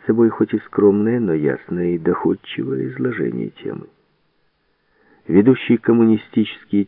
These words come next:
теоретик Георг Лукач, который в некоторой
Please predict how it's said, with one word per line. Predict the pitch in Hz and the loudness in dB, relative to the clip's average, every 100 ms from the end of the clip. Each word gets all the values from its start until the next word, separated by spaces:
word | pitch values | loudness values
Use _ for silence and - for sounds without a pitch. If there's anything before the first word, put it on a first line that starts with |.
| - | 0
теоретик | 101 98 98 101 - 95 | 4 6 6 2 0 -8
Георг | 90 90 92 92 87 - | -6 0 2 2 -2 -6
Лукач, | 71 127 143 - - - - _ _ _ _ _ - | -2 -2 -2 -6 -6 -10 -20 _ _ _ _ _ -6
который | - 78 87 85 76 _ | -2 2 2 2 0 _
в | 101 82 | -2 0
некоторой | 92 87 - - | 2 0 -2 -2